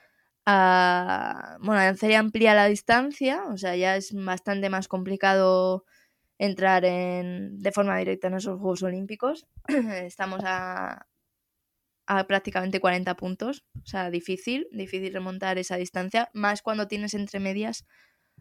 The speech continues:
a, a la ucraniana Komaschuk, por ejemplo, o a la griega Guntura, ¿no? <clears throat> Difícil lo tiene Araceli, aunque yo creo que van a apostar mucho por los equipos, por entrar en,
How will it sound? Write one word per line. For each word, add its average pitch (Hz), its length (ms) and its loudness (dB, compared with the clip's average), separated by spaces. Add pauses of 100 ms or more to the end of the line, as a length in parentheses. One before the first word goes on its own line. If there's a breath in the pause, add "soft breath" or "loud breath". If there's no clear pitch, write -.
a, 180 640 2
a 196 140 2
la 185 100 6
ucraniana 185 720 0
Komaschuk, 185 520 -2
por 226 140 -4
ejemplo, 202 460 -6 (400)
o 208 280 2
a 175 140 0
la 175 140 0
griega 185 520 2
Guntura, 180 500 -8
¿no? 247 200 -12 (440)
<clears throat> 208 500 -2
Difícil 202 320 -2
lo 208 100 -2
tiene 208 220 -2
Araceli, 208 720 0
aunque 190 340 -2
yo 190 140 0
creo 202 200 0
que 202 100 -2
van 190 120 0
a 190 40 -2
apostar 185 540 -2 (240 soft breath)
mucho 196 320 -2
por 190 100 2
los 180 160 2
equipos, 190 460 -4 (840)
por 202 160 2
entrar 185 400 2
en, 185 720 -2